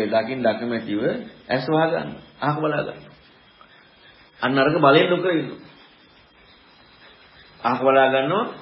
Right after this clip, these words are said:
නැත්තම් ඇස් වහගන්නවා. එතකොට අර විතරක එනකොට ඒ විතරකයන්ට ඉඩ දෙන්නේ නැහැ. ඒක මනසිකාර කරන්නේ නැතුව ඉන්නවා. ඒක හිතන්නේ නැතුව ඉන්නවා. ඔන්න ඕක තමයි තුන්වෙනි ක්‍රමයේ ආධ්‍යාත්මික පිහිටන.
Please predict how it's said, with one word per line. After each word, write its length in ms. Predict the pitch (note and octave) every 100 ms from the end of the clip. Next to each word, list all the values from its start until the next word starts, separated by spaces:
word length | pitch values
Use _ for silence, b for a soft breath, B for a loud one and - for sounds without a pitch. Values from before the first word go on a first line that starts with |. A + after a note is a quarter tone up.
| - - - - - - - -
නැත්තම් 220 | B2 B2
ඇස් 200 | E3+ D3
වහගන්නවා. 320 | E3 E3+ C#3 G#2 - - - - - - - _ - - - - - - -
එතකොට 280 | D3+ E3+ F#3
අර 140 | D#3+
විතරක 420 | F3 D#3+ F3+ G3+
එනකොට 440 | F#3 E3 G3+ G#3 D3
ඒ 400 | C#3 - C3+ E3
විතරකයන්ට 600 | D3+ F3 F3+ F#3+ G3+ G3+
ඉඩ 140 | F#3+
දෙන්නේ 300 | G3+ G#3+ A3
නැහැ. 240 | A3 F3+ - - - - - _ _ _ _ _ _ _ - - _ _ _ - _ _ _ -
ඒක 200 | D3+ D#3+ B3 B3 -
මනසිකාර 560 | D3+ D#3+ F3+ F#3+ G3+ G3+
කරන්නේ 240 | G3+ G#3+
නැතුව 260 | G#3+ G#3 G3+
ඉන්නවා. 400 | C3+ - - - - - - -
ඒක 140 | D#3
හිතන්නේ 280 | F#3+ F3+ G#3
නැතුව 240 | G3+ G3+ G3
ඉන්නවා. 280 | - - - - -
ඔන්න 260 | A#2+ B2
ඕක 120 | A#2+ A#2+
තමයි 300 | A#2+ D3 E3
තුන්වෙනි 420 | C#3+ C3 B2+ C3+
ක්‍රමයේ 340 | D3 B2+ C3 C#3
ආධ්‍යාත්මික 800 | A#2+ A#2 A#2+ A#2 - B2 A#2+ D3
පිහිටන. 380 | D3 B2+ B2+